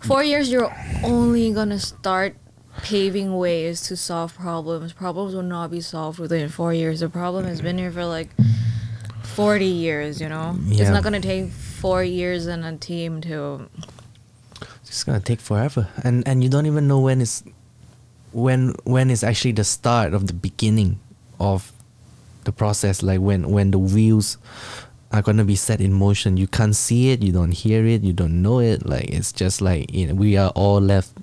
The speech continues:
Speaker 2: in the dark every time, every single time.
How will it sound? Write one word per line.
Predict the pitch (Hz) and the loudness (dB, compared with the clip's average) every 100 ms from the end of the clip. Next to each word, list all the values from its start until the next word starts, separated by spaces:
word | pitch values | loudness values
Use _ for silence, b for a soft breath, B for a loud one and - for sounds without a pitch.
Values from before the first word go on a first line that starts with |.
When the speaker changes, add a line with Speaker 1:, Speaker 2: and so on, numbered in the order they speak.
| - | -2
Speaker 2:
in | 101 92 | 0 2
the | |
dark | 85 90 80 - - - _ - - - - - | 0 0 -2 -6 -16 -20 _ -20 -20 -20 -20 -4
every | 101 92 92 | 0 0 0
time, | 92 90 127 | 0 0 2
every | 107 104 | 2 2
single | 104 95 92 92 | 2 2 2 2
time. | - - | -2 -4